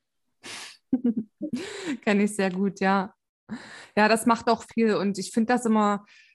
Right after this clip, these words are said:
ich denke oft so dran, wie schön das ist, dass wir jetzt, äh, einerseits, ähm,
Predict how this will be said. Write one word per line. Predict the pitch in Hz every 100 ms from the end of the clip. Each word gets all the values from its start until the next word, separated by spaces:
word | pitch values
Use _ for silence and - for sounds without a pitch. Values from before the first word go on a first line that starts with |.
| _ _ _ -
ich | -
denke | 214 220 220
oft | - - -
so | 247
dran, | - 220 220 220 208 - -
wie | 202 208 208 196 190 -
schön | - - 233 339
das | 330
ist, | - 240 -
dass | 202 208
wir | 208
jetzt, | 190 -
äh, | 208 190 190 170 -
einerseits, | - 202 220 214 202 196 - -
ähm, | 175 185 180 175